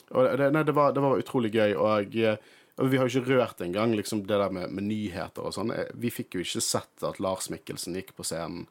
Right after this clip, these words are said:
og bare spiller Thrawn. Men jeg fikk oppleve det, fordi at jeg så det med postet på Instagram,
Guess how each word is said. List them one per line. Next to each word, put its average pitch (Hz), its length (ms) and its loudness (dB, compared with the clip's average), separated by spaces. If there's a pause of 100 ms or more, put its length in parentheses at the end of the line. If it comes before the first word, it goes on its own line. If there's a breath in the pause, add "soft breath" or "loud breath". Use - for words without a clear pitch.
(340 loud breath)
og - 80 -12
bare 85 220 -2 (500)
spiller - 300 -12
Thrawn. - 260 -8 (480 soft breath)
Men 110 240 2
jeg 117 160 -2
fikk - 240 -4
oppleve 85 400 -2
det, 82 140 -2
fordi 113 160 0
at - 100 -10
jeg - 160 -2
så 123 300 2
det 92 120 -8
med 92 180 -8
postet 90 500 -6
på - 100 -4
Instagram, 90 540 -6